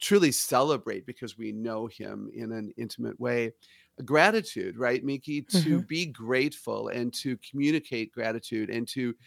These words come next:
Speaker 1: um, celebrate the people in the room, uh, not just the gift that they give. Um, if we modeled, if we as the adults, if we modeled gratitude better, if we were grateful people, not just people who say thank you, but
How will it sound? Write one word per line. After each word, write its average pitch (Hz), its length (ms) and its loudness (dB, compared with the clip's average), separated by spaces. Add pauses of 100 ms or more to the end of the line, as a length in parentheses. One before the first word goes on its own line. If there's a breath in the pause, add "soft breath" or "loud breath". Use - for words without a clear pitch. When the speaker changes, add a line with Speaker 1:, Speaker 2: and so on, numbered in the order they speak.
(340 soft breath)
Speaker 1:
um, 120 280 2
celebrate 120 880 2
the 123 80 -6
people 175 640 -4 (320)
in 147 140 -2
the 139 100 0
room, 139 580 0
uh, 120 140 -2
not 123 240 0
just - 200 -10
the 127 80 -6
gift 131 340 -4
that 131 140 -8
they 120 120 -4
give. 123 540 -2 (420)
Um, 120 320 -4 (100)
if 143 180 -4
we 190 240 2
modeled, 135 500 2
if 127 140 -6
we 196 220 -2
as 147 140 -2
the 139 80 -6
adults, 120 240 -4
if 127 140 -10
we 202 140 -6
modeled 135 400 -2
gratitude 107 460 -6
better, 104 340 -8 (400)
if 143 200 -4
we 165 380 -2 (220)
were 139 260 0 (220)
grateful 165 340 0
people, 139 300 -4
not 147 220 0
just - 240 -6
people 147 200 -8
who 123 80 -2
say 139 400 0
thank 120 280 -6
you, 104 80 -8
but 117 180 -4